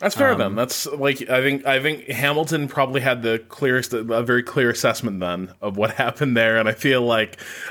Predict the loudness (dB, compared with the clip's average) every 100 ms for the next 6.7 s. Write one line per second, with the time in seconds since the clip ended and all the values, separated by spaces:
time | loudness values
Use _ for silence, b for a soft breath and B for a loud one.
0 | B 2 4 2 2 0 0 0 0 2
1 | 2 2 0 -2 -8 -10 -6 -2 -2 -2
2 | -2 -4 -8 _ _ _ -8 -6 -4 -2
3 | -2 -2 -2 -6 b b b b b -2
4 | -2 _ -20 _ _ _ _ _ -6 0
5 | 0 0 -6 -4 0 0 0 -8 -4 0
6 | 2 4 2 4 4 4 2